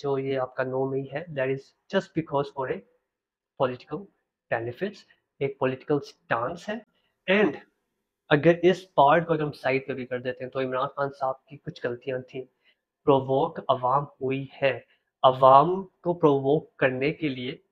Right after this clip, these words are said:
उनके कुछ words थे, वो instantly, अ, बेशक वो एक specific fard के बारे में थे, लेकिन जो एक आम अवाम है, उसके mind में जो impression जा रहा था, वो पूरे एक इदारे के बारे में जा रहा था। आपको ये चीज़ समझनी चाहिए थी।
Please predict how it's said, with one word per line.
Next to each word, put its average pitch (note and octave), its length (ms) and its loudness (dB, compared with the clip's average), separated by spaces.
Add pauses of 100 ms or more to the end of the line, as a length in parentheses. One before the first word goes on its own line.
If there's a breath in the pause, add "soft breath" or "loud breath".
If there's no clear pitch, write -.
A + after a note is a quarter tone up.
(280)
उनके C#3 240 -2
कुछ - 260 -10
words B2+ 380 -2
थे, F3+ 40 -4
वो G3+ 340 -4
instantly, F3+ 520 -2 (300 loud breath)
अ, C#3+ 100 6
बेशक C#3+ 400 0
वो D#3+ 60 -6
एक D#3 260 2
specific D3 520 -4 (280)
fard C#3 240 4
के - 120 -2
बारे B2+ 300 2
में B2+ 160 -8
थे, C#3+ 140 -2
लेकिन C3+ 320 -2
जो D3+ 80 0
एक D3+ 180 -8
आम D#3+ 200 2
अवाम D3 320 -2
है, D3+ 220 -8 (280 soft breath)
उसके - 500 -4
mind C#3 360 0
में F#3+ 100 4
जो D#3+ 80 4
impression D3+ 400 0
जा C3+ 100 -2
रहा C3+ 100 2
था, D3+ 100 -4
वो D3+ 60 0
पूरे D3+ 340 -2
एक D3+ 80 -4 (120)
इदारे C3 360 -4
के C3+ 100 -8
बारे B2 260 -8
में B2+ 80 -16
जा B2+ 200 -16
रहा B2+ 100 -14
था। - 260 -12 (320 soft breath)
आपको C#3 280 8
ये D#3 80 8
चीज़ D#3+ 280 -4
समझनी C3 420 -2
चाहिए B2+ 340 -6
थी। D3 280 -16